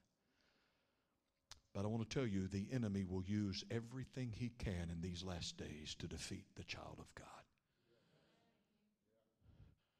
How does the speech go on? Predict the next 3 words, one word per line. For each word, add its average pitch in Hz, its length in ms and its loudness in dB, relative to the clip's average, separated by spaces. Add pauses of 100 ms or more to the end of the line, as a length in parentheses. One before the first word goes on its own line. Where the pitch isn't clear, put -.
(260)
Sickness, 123 680 2
economy, 110 680 0 (800)
stress, - 880 2